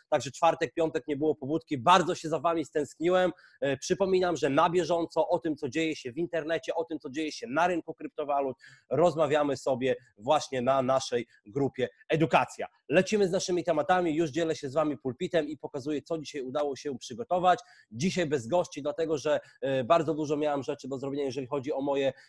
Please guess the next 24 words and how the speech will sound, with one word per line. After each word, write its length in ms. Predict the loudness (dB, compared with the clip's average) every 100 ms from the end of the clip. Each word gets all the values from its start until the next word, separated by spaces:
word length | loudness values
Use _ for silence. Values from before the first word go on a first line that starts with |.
| -8
o 80 | -4
moje 200 | 0 -2
prywatne 440 | -2 0 0 0 0
rzeczy. 340 | 0 2 -2 -2 _
Pierwsza 320 | 4 4 4 -2
rzecz, 180 | -2
do 100 | -2
której 280 | -2 2 2
was 180 | 4 2
zapraszam, 500 | 2 6 6 6 -2
to 100 | 0
na 140 | 0
Be 120 | 0 -4
In 260 | -2 -4
Crypto, 480 | -2 -6 -4 -2 -4 -4 _
e, 220 | -2 -2
ukazał 480 | -4 0 2 2 0
się 160 | -4 -2
wywiad 340 | 0 0 0
ze 200 | 4 4
mną, 240 | 4 4 2 -2 -2
a 100 | 0
więc, 300 | 0 -4
e, 40 | -4